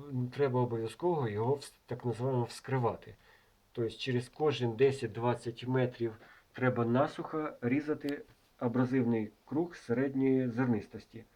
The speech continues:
щоб він не, е, щоб він далі у вас працював і восьмерочки на ньому не були, так називаємо.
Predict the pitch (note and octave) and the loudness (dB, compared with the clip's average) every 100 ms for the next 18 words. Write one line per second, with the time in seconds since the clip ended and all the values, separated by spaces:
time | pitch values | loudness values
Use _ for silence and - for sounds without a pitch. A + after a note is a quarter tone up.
0 | - - _ - C3 A2+ A#2+ E3 D3+ C#3+ | -20 -20 _ -2 0 2 2 2 2 0
1 | B2 B2+ A#2+ G#2+ - C3 A#2 A#2 A#2 A#2 | 4 6 6 4 -4 -2 0 2 2 -2
2 | A#2 - - D3 C3+ _ _ _ _ _ | -6 -18 -20 -20 -20 _ _ _ _ _
3 | - - - - A#3+ C#4+ B3 C4+ D#3 B2 | -20 -20 -20 -6 -2 2 2 2 2 0
4 | A#2+ - A2+ B2 B2 E3 D3 B2 A2+ A2 | -2 -4 -6 -2 0 0 0 0 0 0
5 | A2+ G2+ - G#2 G2+ G2 G2 G2+ G#2 G2+ | -2 -2 -6 -6 -4 -4 -4 -2 -4 -4
6 | G2+ G#2 G#2 A2 A2 G#2+ G2+ G2+ G2 G2+ | -4 -4 -6 -6 -4 -4 -4 -4 -6 -10